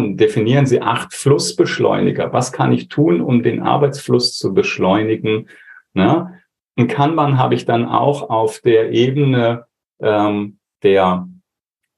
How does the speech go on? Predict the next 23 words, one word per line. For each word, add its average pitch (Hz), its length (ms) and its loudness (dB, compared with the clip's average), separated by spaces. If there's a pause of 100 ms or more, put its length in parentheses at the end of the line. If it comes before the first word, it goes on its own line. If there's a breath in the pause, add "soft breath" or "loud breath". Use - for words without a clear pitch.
(100)
des 98 200 0
Teams 185 460 2
of - 340 -2
Teams, 196 560 -2
also 110 360 0
wenn, 110 200 2
was 107 180 2
ich, 107 160 -4
zehn 151 420 -2
Teams 156 400 -4
am 110 180 -2
selben 131 300 2
Produkt 147 420 0
entwickeln, 143 840 0
also - 220 -14
skaliert 135 720 -2
arbeiten, 139 800 0 (260 loud breath)
dann 107 140 -2
nennt 113 240 0
safe 107 280 4
das 95 180 0
ein 92 120 -4
Release 156 420 0